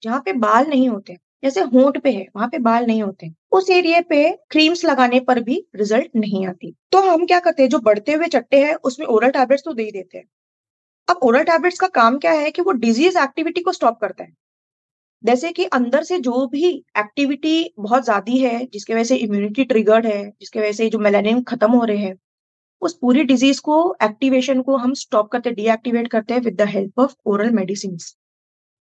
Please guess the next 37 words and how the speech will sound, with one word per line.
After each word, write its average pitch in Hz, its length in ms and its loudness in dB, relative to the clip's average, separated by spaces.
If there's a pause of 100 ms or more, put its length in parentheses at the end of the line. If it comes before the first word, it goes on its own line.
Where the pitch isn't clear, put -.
(460)
Oral 240 200 4
medicine 320 320 0
खाने 262 260 4
से 277 80 -2
पूरी 262 200 0
disease 254 260 2
एक्ट-, 220 240 -4
deactivate 240 540 2
होने 247 160 -2
लगती 254 300 -2
है 302 160 -4 (500)
और 285 180 4
number 247 300 4
of 359 100 2
patches 254 320 -2
जो 330 120 -6
बढ़ 240 220 0
रहे 294 160 -4
थे, 330 140 -6 (160)
वो 269 80 0
stop 214 300 0
होने 208 160 -6
लगते 185 280 -14
हैं। 180 60 -14 (240)
Patches 233 340 2
की 349 100 0
साइज 247 280 4
जो 311 100 2
बढ़ 302 160 0
रही 311 100 -6
थी, 359 320 -2
वो 226 120 2
भी 247 80 0
stop 208 300 -4
होने 196 120 -8
लगती 185 320 -14
है। 185 60 -16